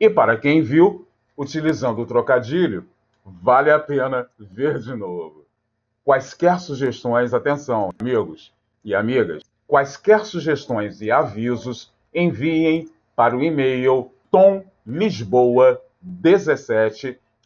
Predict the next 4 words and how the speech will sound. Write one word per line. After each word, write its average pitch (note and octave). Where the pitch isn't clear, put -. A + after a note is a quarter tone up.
arroba A#2+
gmail C3+
ponto C#3
com, C3